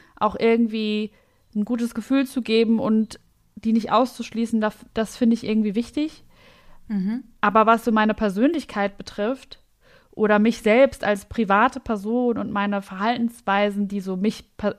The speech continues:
Speaker 1: im privaten Bereich betreffen, da lasse ich mir eigentlich auch nichts, äh, sagen, außer von meinen Freunden und Menschen, die mir nahestehen.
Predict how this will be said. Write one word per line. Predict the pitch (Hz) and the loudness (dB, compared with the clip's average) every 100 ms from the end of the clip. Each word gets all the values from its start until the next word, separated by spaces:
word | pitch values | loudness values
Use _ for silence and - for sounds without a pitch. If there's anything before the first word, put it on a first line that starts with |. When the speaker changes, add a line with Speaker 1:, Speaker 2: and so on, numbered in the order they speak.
| _ - | _ -6
Speaker 1:
im | 190 | -4
privaten | - 196 202 - | -2 4 4 4
Bereich | 196 180 185 - | 0 -2 -2 -6
betreffen, | - 196 185 214 233 - - - _ _ _ _ _ _ - | -10 -8 -4 -2 -4 -6 -20 -20 _ _ _ _ _ _ -2
da | 208 | 2
lasse | 226 240 | 2 2
ich | |
mir | 240 | 2
eigentlich | 196 214 | 2 0
auch | 202 | 0
nichts, | 202 202 - - - | 0 -2 -8 -10 -2
äh, | 202 | 0
sagen, | 190 202 208 | 2 2 0
außer | 196 185 | -4 -6
von | 190 | -6
meinen | 196 190 | -4 -6
Freunden | - 196 208 208 | -4 0 0 0
und | 185 185 | -2 -2
Menschen, | 190 185 190 | -2 -4 -4
die | 175 | -4
mir | 175 | -4
nahestehen. | 170 170 165 - - 190 | -4 -4 -6 -8 -8 -8